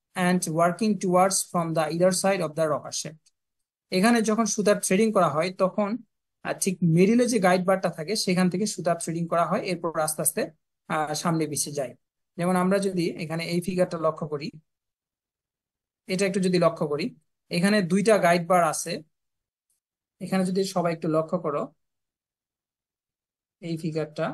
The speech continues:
এখানে, এখানে just দুইটা গাইড বার, একদম সিম্পলেস্ট টাইপের একটা ডিজাইন, দুইটা গাইড বার আছে। এই গাইড বারটা দেখো, এইটা যেভাবে আছে, এইটা ঠিক উল্টানো আছে।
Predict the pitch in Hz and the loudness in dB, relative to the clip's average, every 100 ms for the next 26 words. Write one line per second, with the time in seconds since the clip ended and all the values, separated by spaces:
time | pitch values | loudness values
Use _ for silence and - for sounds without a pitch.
0 | - 151 160 156 302 _ _ _ _ _ | -8 -10 -8 -10 -12 _ _ _ _ _
1 | _ _ _ _ _ _ _ _ _ _ | _ _ _ _ _ _ _ _ _ _
2 | _ _ _ _ _ _ _ _ _ _ | _ _ _ _ _ _ _ _ _ _
3 | _ 185 208 233 233 214 160 196 214 208 | _ 0 2 4 4 4 2 4 4 4
4 | 170 151 - 131 147 160 175 - 185 175 | 4 0 -4 -6 -4 -2 -2 0 0 2
5 | 190 - 180 175 175 165 147 147 156 220 | 2 2 0 0 -2 -4 -8 -4 -2 0
6 | 185 196 175 151 151 139 143 196 202 208 | 2 2 2 0 -2 -4 -4 -6 4 8
7 | 226 226 214 202 196 190 190 165 160 185 | 8 6 4 4 0 0 -2 -2 -4 -4
8 | 226 - _ _ _ 185 180 214 175 180 | -4 -6 _ _ _ 0 4 4 6 4
9 | 202 196 160 - 226 - _ _ _ _ | 4 4 2 -2 -6 -10 _ _ _ _
10 | - 190 214 - 240 - 226 202 196 175 | -4 -2 0 0 -4 -4 -2 4 4 4
11 | 143 - | 2 -2